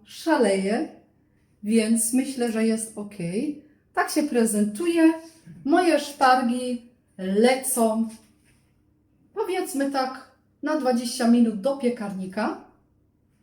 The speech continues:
Sto osiemdziesiąt stopni. Wiecie, musicie sami sobie z-, każdy ma inny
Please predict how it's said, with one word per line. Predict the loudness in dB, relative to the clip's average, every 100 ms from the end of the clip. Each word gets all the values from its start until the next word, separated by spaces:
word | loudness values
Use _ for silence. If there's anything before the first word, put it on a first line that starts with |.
| _ _ _ _
Sto | -8 0 2
osiemdziesiąt | 2 0 -2 0 -2 -2 -4 -4 -8 -14 _
stopni. | -14 -6 -6 -2 6 6 6 0 -20 _ _ _ _
Wiecie, | -2 -2 -2
musicie | -4 -6 -6 -6
sami | -2 -2 0 -2
sobie | -4 -4 -4
z-, | -6 -14 _ _ _ _
każdy | -4 0 4
ma | 4 2
inny | 2 2 2 0 -4 -12